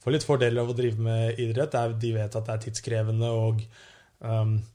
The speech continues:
kanskje ikke realistisk at man har investert like mye tid på det akademiske som noen som fokuserer hundre prosent på det. Så, eh, bare å være i et slikt miljø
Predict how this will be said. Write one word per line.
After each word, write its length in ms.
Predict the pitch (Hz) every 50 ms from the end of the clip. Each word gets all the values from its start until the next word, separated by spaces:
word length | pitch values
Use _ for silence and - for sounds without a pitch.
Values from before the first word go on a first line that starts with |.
| _ _ _ - - - -
kanskje 220 | 139 120 107 113
ikke 120 | 107 120 117
realistisk 480 | 117 117 113 110 107 - 123 113 -
at 160 | 123 113 113 117
man 160 | 113 113 113
har 220 | 104 104 110 110
investert 440 | 113 110 110 110 - - 117 113 113
like 240 | 117 113 110 - 113
mye 160 | 113 110 113
tid 240 | 110 113 110 110 113
på 60 | 113
det 80 | 107 110 110
akademiske 500 | 110 113 110 107 101 104 - - - 117
som 140 | 113 117 117
noen 180 | 113 113 113 110
som 180 | - 117 110
fokuserer 380 | - 117 110 - - 120 113 107
hundre 220 | 113 117 110 110
prosent 280 | 110 - 120 113 113 113
på 80 | -
det. 120 | 131 160 165 - -
Så, 220 | - - 127 120 120 117 110 113 - - - - - - - - - - _ _ - _ -
eh, 380 | 123 120 120 117 117 113 113 117
bare 280 | 117 127 123 127 127
å 60 | 127
være 280 | 135 135 123 117 110 113
i 40 | 117
et 80 | 117
slikt 320 | - - 131 117 110 110 -
miljø 340 | 123 120 123 135 175 190